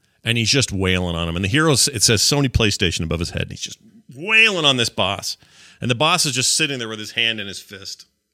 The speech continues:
not bothered. Forty percent of the life bar goes down of the boss. Just tuk, tuk, tuk, tuk, tuk, tuk, tuk. And you're thinking, "Man, I might beat this boss. He's not really reacting."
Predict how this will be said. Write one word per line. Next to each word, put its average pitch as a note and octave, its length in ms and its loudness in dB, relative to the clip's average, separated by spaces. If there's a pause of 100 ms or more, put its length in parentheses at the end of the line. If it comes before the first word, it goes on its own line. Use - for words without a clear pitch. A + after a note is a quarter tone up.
(160)
not A2 240 -2
bothered. G2+ 400 -2 (720)
Forty G#3 440 -2
percent F#3+ 400 0
of D3 100 -4
the C3+ 80 2
life B2+ 340 0
bar G2+ 360 -2 (100)
goes G2 240 2
down F#2 320 0
of G2+ 160 -2
the G#2 80 2
boss. G#2 520 0
Just A2 200 -4
tuk, - 160 -16
tuk, C#4 180 -4
tuk, A3 220 -6
tuk, F3 160 -2
tuk, F#3+ 160 -4
tuk, - 220 -2
tuk. G#3 140 -4 (380)
And A#2 140 -4
you're A2+ 80 4
thinking, A#2+ 320 2
"Man, C#3 220 4
I B2+ 80 4
might A#2+ 240 0
beat D3 160 0
this - 160 -2
boss. - 300 -4
He's A2+ 120 0
not C3+ 160 0
really A2 220 2
reacting." A2 540 -2